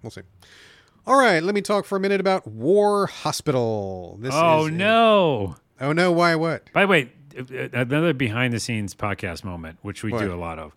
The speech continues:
Speaker 1: Yes.
Speaker 2: When we set up the show every week,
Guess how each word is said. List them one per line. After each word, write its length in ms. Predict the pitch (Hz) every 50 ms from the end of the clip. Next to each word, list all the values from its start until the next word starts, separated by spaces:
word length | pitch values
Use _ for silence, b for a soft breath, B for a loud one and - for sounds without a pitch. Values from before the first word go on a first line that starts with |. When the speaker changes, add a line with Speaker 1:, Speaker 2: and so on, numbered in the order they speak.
| b b -
Speaker 1:
Yes. 460 | 104 98 92 87 - - - - _ _ _
Speaker 2:
When 140 | - 120 123 127
we 140 | 131 127
set 240 | 120 - - 170 185
up 100 | 196 -
the 80 | - 120
show 540 | - - 139 123 113 98 90 73 85 95 98 _ _ _ _ -
every 280 | - 123 143 135 147
week, 420 | 131 107 90 76 78 85 - -